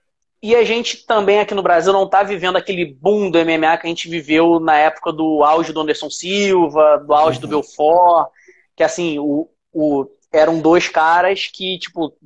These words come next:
Speaker 1: estavam na cabeça de todo mundo. Você fala, "Ah, Vitor Belfort, ah, Anderson Silva", pô, todo mundo sabe quem é e todo
Speaker 2: Uhum.
Speaker 1: mundo tá acompanhando. Então, se o Vitor Belfort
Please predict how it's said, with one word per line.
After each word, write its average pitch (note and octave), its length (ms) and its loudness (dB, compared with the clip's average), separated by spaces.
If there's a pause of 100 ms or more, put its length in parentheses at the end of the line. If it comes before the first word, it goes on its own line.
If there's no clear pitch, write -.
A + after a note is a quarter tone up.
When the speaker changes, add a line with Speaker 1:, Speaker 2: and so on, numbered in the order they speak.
(320)
Speaker 1:
estavam D3+ 320 0
na D#3 100 0
cabeça E3 360 0
de D#3 80 -10
todo F#3+ 220 2
mundo. A3 420 0
Você - 160 -2
fala, G3 360 2
"Ah, F3+ 60 2
Vitor F#3+ 200 -4
Belfort, F#3+ 340 0
ah, F#3+ 240 4
Anderson F3 300 -6
Silva", F#3 340 -4
pô, F3 160 -4
todo A#3 280 -2
mundo G#3+ 160 -2
sabe F#3 200 0
quem F3 160 0
é F3+ 300 0 (460)
e E3+ 160 -8
todo G#3 200 2
Speaker 2:
Uhum. A3 60 2
Speaker 1:
mundo G3+ 160 -2
tá F#3+ 80 0
acompanhando. F#3 800 0 (440)
Então, E3+ 1000 -2
se - 180 -6
o E3 100 4
Vitor E3+ 260 0
Belfort E3+ 720 2